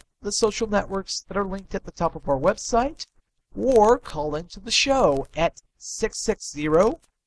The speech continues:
four seven four, zero three four five. Leave a message, and your voice may be heard on an upcoming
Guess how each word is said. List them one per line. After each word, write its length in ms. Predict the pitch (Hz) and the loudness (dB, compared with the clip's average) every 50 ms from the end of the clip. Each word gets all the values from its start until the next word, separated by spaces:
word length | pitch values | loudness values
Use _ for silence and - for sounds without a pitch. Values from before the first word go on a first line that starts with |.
| _ - | _ 0
four 160 | - 185 214 | 2 2 2
seven 320 | - - - 208 - - - | 4 2 0 0 0 -2 -20
four, 480 | - - - 190 160 156 160 165 165 - _ _ _ _ _ _ _ 139 | -18 -10 -4 -2 2 2 2 2 2 -2 _ _ _ _ _ _ _ -16
zero 440 | 135 127 190 214 214 240 247 247 | -8 -4 -2 2 4 6 6 6
three 460 | 240 - - - 156 151 156 160 170 _ _ _ _ _ _ | 4 6 4 4 4 4 -6 -8 -12 _ _ _ _ _ _
four 220 | - 131 139 147 147 | -4 -2 -2 -2 -2
five. 500 | - - 170 156 127 101 90 78 - - - - - _ _ _ _ - | 2 2 2 2 2 0 -4 -6 -10 -10 -6 -6 -6 _ _ _ _ -10
Leave 200 | - 151 160 156 | -4 -4 2 2
a 60 | 175 165 | 2 4
message, 580 | 160 165 202 - - 269 262 254 - - - _ _ _ | 4 2 2 2 -2 -6 -8 -8 -10 -14 -14 _ _ _
and 140 | - 143 147 | -20 -12 -6
your 100 | 151 147 | -4 -4
voice 380 | 131 147 160 170 170 - - - 131 | 0 2 2 2 2 0 -4 -10 -8
may 200 | 131 139 156 180 | -6 -6 -6 -6
be 160 | 165 180 185 | -8 -10 -14
heard 360 | 175 - 147 139 139 143 139 - - | -12 -8 -6 -4 -4 -4 -6 -10 -12
on 140 | 135 139 | -12 -12
an 100 | 131 127 _ _ | -12 -12 _ _
upcoming 540 | - 160 - _ _ - - 208 202 202 | -8 -8 -8 _ _ -12 -10 -10 -10 -10